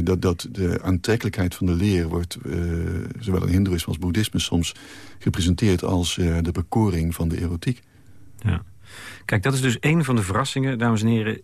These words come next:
Speaker 2: die, ehm, die je treft als lezer, als nietsvermoedende lezer... in zo'n boek, De Boeddha in het tuincentrum van Paul van der Velde. En er zijn er nog wel veel meer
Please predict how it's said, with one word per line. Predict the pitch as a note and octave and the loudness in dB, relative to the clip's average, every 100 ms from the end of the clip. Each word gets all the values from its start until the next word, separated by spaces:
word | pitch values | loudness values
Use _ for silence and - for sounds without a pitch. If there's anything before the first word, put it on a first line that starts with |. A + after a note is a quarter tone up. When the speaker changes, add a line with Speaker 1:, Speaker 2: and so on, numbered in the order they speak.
| G2+ | -6
Speaker 2:
die, | G#2 G#2+ G2+ - | -2 0 -2 -6
ehm, | - G#2+ G2+ F#2+ | -2 0 2 0
die | F#2 G2+ | 2 0
je | F2+ | 0
treft | - C3 A#2 - | 0 -2 -2 -4
als | G#2+ F#2+ | -2 2
lezer, | G2+ A2 A2 A#2+ | 2 4 2 -2
als | F#2+ | 0
nietsvermoedende | G#2+ C3 - A2 G#2 F#2+ | 2 2 2 0 2 0
lezer... | F#2+ G#2 G#2+ A2+ | 2 2 2 0
in | G2 | 0
zo'n | F#2+ | 2
boek, | A2 G2+ | 0 0
De | F#2 | -2
Boeddha | F2 B2 G2+ | 0 2 2
in | G#2+ F#2+ | 2 -2
het | F#2 | 0
tuincentrum | A2 G2 F2+ F#2 F2+ F#2 | 0 0 0 -2 -2 -2
van | F#2 | -2
Paul | E2+ F#2+ | 0 0
van | E2+ | 0
der | F2 | -2
Velde. | E2 F#2 E2+ | 0 0 0
En | G2 | 0
er | G2+ | 2
zijn | G#2+ | 4
er | A2+ | 4
nog | G#2 F#2 | 2 2
wel | G#2+ | 0
veel | F#2 G#2+ G2+ | 2 2 2
meer | G2+ G#2+ F#2+ | 4 4 2